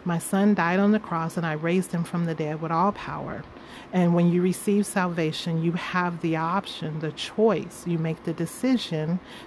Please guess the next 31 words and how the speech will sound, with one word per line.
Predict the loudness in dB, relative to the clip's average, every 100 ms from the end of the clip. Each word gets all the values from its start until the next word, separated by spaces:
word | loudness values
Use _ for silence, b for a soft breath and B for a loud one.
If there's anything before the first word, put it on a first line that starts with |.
| 0
to | 0
choose | 2 2 4 4
salvation. | 0 -2 0 -2 -2 -6 -8 -4
So | 0
you | 2 2
may | 4 4
have | 2 0 -2
life | -4 -4 -6 -8 B B B
and | 0 2
you | 4
may | 4 4
have | 4 0 0
it |
abundantly | -2 2 2 2 0 0 0
depending | 0 -2 2 4 4 4
on | 4 2
what | 2 0 -2
you | -2 -2
choose. | -2 -2 -2 -4 -6 -12 -12 -14 -16 B B
So | 0 2
it's | 2
always | 0 0 2 2 2
a | -2
choice | -2 -8 -4 0 4 4 2
with | -6 -8 -6
God, | -4 -4 -6 -10 -14 -16 -6
right? | -4 -2 -2
Always | 0 2 4 4 2 0
a | -4
choice. | -6 -6 -4 -4 -10 -16 B B B B
Um, | -2 0 0